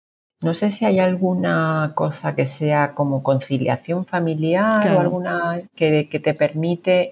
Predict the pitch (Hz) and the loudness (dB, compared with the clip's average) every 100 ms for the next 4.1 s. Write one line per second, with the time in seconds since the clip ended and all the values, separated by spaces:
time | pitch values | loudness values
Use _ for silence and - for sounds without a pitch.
0 | 160 143 - 147 151 160 160 - 151 151 | -4 -4 -2 0 -2 -4 -8 -6 -6 -4
1 | - 143 147 139 139 139 - - 123 - | -4 -4 -6 -2 -2 -2 -4 -4 -4 -8
2 | - - - - 143 139 139 139 139 135 | -20 -20 -16 -4 0 0 0 0 0 2
3 | 139 147 143 131 - - 143 127 147 - | 2 4 2 2 -4 -2 -2 -2 -4 -6
4 | - | -10